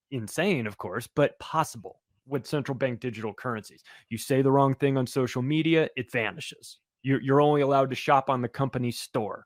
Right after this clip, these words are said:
And that might be only the partner groups that work with the World Economic Forum. And there's plenty of 'em, and you probably have their products or you buy their cars or, you know, go to their stores right now. But what if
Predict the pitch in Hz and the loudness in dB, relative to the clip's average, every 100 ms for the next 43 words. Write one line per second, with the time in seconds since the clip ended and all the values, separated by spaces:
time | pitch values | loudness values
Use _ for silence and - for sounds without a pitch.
0 | - - - 107 120 123 147 139 139 131 | -20 -20 -14 -6 -2 0 2 0 2 0
1 | - 127 151 165 175 175 185 220 220 165 | 0 0 2 2 2 0 2 2 4 -2
2 | 151 147 151 151 - 147 127 143 - 143 | 0 2 2 0 -2 -2 2 2 2 -4
3 | 139 147 151 151 151 151 151 147 - 202 | 0 4 4 4 0 -2 -2 -2 2 2
4 | 113 107 117 127 - 247 202 131 135 139 | 2 -2 -6 -6 -2 2 2 4 4 2
5 | 110 120 131 147 143 156 156 - - - | -2 0 2 2 2 2 2 0 -20 -8
6 | 127 135 165 170 160 160 170 165 135 127 | -4 2 4 4 6 6 6 2 0 0
7 | 135 151 120 143 160 156 - 147 151 160 | 2 0 4 4 6 2 4 6 8 6
8 | 165 117 113 113 - - - 120 123 117 | 4 0 -4 -4 -8 -20 -8 -4 -2 0
9 | 139 147 151 - 160 156 156 117 117 - | 0 2 -2 0 4 4 4 -2 -14 -4
10 | 135 131 135 180 135 120 117 _ _ _ | -2 0 -2 0 0 0 -6 _ _ _
11 | _ 139 - 123 123 170 185 185 101 - | _ -8 -8 -10 2 4 6 4 0 -12
12 | - | -20